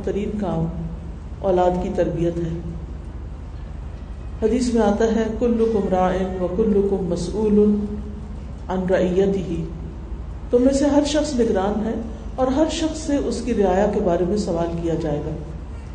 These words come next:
اور پھر اسی حدیث میں آگے آتا ہے، "فالمرأة راعیة فی بیت زوجہا و مسئولة عنہا"، کہ عورت اپنے شوہر کے گھر کی نگران ہے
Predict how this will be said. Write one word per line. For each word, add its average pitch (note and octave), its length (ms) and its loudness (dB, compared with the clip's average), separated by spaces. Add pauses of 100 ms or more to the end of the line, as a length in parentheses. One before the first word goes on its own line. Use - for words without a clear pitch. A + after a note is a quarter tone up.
(640)
اور A#3+ 140 4
پھر C#4+ 160 2
اسی C#4+ 240 4
حدیث B3+ 340 4
میں B3 80 -2
آگے G#3+ 240 2
آتا G#3 260 2
ہے، A#3+ 160 0 (560)
"فالمرأة A3+ 1000 4
راعیة A3+ 580 4 (320)
فی G3+ 180 0
بیت G3+ 520 0
زوجہا F#3+ 720 2
و F3+ 160 0
مسئولة F3+ 720 0 (180)
عنہا"، F3 360 -4 (1900)
کہ G#3+ 60 0
عورت A#3+ 720 4
اپنے G#3 220 0
شوہر B3+ 440 2
کے A3+ 140 0
گھر G#3+ 220 2
کی A3+ 300 -2
نگران G#3 420 2
ہے C4 100 -2